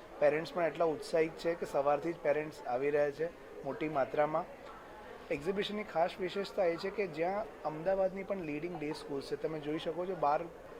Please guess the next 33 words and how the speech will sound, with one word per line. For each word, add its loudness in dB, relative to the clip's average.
દસથી -2
બાર 6
લીડિંગ -4
ડે -2
સ્કૂલ્સ -6
પાર્ટિસિપેટ 0
કરી 2
રહી -2
છે -10
અમદાવાદના 4
અલગ 2
અલગ 0
વિસ્તારમાંથી, 0
જેમાં 2
સી -6
બી 0
એસ 0
ઈ -2
સ્કૂલ -6
છે, 0
કેમ્બ્રિજ -4
સ્કૂલ -6
છે, -4
ગુજરાત 2
બોર્ડની -2
પણ -4
સ્કૂલ -4
છે, -6
આઈ 0
બી -6
સ્કૂલ -6
પણ -6
છે. -8